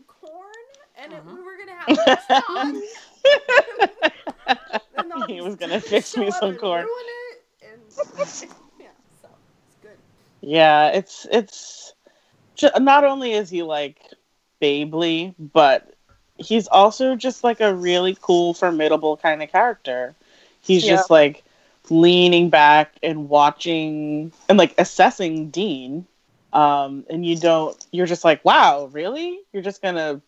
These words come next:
Speaker 3: watch him like that?" But you don't realize why until he explains why. Excuse me. So, um,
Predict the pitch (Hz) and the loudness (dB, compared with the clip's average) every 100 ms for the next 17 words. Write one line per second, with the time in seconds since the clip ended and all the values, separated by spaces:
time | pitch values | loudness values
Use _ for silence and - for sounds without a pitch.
0 | _ 127 170 - 277 277 269 302 294 269 | _ -2 -2 -2 -4 -4 -2 2 2 0
1 | - 143 - _ - - 170 160 - _ | -2 -2 -4 _ -14 0 2 2 -6 _
2 | _ - 151 165 151 143 143 147 147 139 | _ -12 0 2 2 -2 -4 0 2 4
3 | 135 131 127 139 139 139 120 123 135 90 | 2 0 -6 -8 -8 -8 -8 -8 -8 -8
4 | - - 135 170 - 220 226 - - _ | -8 -6 -4 -4 0 0 -2 -10 -20 _
5 | - - - - - - - - - - | -20 -20 -16 -16 -18 -20 -20 -12 -4 2
6 | 139 131 131 147 131 107 - 127 110 | 2 2 0 4 4 4 2 2 0